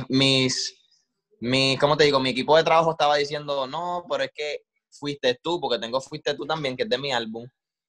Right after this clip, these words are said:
Estaban diciendo, "Esa va a ser tu favorita, Fuiste Tú, esa va a ser la favorita de todo el público". Y yo le decía, "No, no, no, la favorita va a ser La Curiosidad". Y así mismo fue cuando salió, la, la canción estuvo trending número uno, yo creo que en, mm, en el mundo entero. O sea, eso fue increíble, inc-, y todavía es la hora que es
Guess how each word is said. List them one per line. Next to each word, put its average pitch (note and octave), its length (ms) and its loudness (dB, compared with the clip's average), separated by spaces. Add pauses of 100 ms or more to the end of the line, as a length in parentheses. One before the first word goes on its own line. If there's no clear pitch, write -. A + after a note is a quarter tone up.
(640)
Estaban D3 300 2
diciendo, D#3 280 2
"Esa D#3 140 4
va E3+ 60 4
a E3+ 40 2
ser D#3+ 160 -4
tu D#3+ 100 -8
favorita, A2+ 520 2
Fuiste G#2+ 320 -6
Tú, C3 280 -2
esa C3+ 160 2
va C#3 60 6
a C3 40 2
ser C#3+ 120 -2
la C#3+ 100 2
favorita C3 320 2
de B2+ 60 2
todo B2 100 2
el A#2+ 100 -2
público". D#3 360 0
Y B2+ 40 0
yo B2 40 2
le B2 60 6
decía, B2 220 0
"No, A#2+ 180 -4
no, A2+ 100 -4
no, G#2+ 140 -6
la G2 120 -2
favorita G2+ 480 -2
va A2 80 2
a - 40 -10
ser B2 140 -6
La C3+ 160 -4
Curiosidad". G2 540 -18 (640)
Y A2 120 4
así A2+ 240 2
mismo B2+ 300 -2
fue D3+ 200 2
cuando C#3 220 0
salió, B2 340 2
la, C3+ 160 2 (160)
la A2 120 0
canción A2 320 -4
estuvo C3 320 -2
trending B2+ 340 0
número C3 300 0
uno, A2+ 220 -2
yo C3+ 100 -6
creo A#2 180 2
que B2+ 80 -4
en, C3+ 100 -12 (540)
mm, B2 480 -2 (260)
en B2+ 140 4
el B2 100 4
mundo A2+ 320 4
entero. D3+ 420 6
O - 20 -4
sea, D#3+ 140 2
eso D3 200 -2
fue E3 120 0
increíble, E3+ 540 0
inc-, - 200 -8
y C#3+ 80 -12
todavía C#3 480 4
es F#3+ 60 0
la F3+ 180 2
hora G3+ 200 0
que E3+ 80 -6
es D#3 140 -8